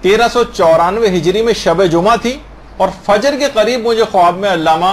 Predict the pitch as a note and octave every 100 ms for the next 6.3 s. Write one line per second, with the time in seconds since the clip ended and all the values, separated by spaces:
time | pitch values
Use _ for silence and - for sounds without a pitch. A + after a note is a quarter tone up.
0 | F#3+ D3 C3+ B2+ G#2 - - - - -
1 | - - - - - - - B2 A3+ D4
2 | D#4+ C4+ A3 A3+ B3 A#3 G#3 - B2+ G#2
3 | - - - - - - - - - -
4 | - C#3+ A#3+ C#4+ C4+ B3 G3 F#3 A3+ A3
5 | G#3+ G#3 A#3+ - F#3 A3 A3 G3 F3 F#3+
6 | F3+ F3+ A#2+